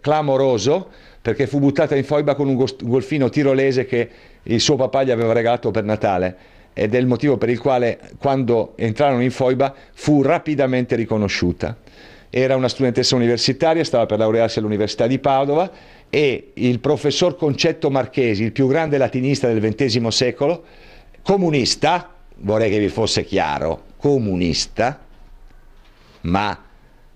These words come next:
comunista non vuol dire soltanto titino, vuol dire anche pensieroso, capace di approfondire, eccetera. Il professor Concetto Martesi,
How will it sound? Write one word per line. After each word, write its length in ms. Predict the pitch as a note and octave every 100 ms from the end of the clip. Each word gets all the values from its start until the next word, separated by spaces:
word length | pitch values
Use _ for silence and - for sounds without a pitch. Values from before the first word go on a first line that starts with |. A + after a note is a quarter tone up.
| -
comunista 420 | - G2+ G#2+ -
non 160 | D#2+ E2+
vuol 200 | F2 D#2+
dire 420 | E2+ F2 C#2+ C2+
soltanto 1160 | - - G#2+ D#2+ - F#2+ E2 D2 - - D2 C#2 - - - - - -
titino, 640 | - G#2 - F2 C2 A1+ - - -
vuol 160 | - E2
dire 240 | E2+ G2
anche 420 | G2 G2+ - F#2+ - - - -
pensieroso, 1000 | - G2 - G#2 G2+ A2+ F#2+ D#2+ D#2+ - - -
capace 460 | - G#2+ A2+ G#2+ G2+
di 60 | F#2
approfondire, 580 | F2 F#2+ F#2 G2 G#2+
eccetera. 400 | A#2+ - D#3+ F3+
Il 80 | F3
professor 280 | B2 A2+ C#3
Concetto 380 | A#2+ A2+ B2 B2+
Martesi, 500 | A#2 - C3+ G2+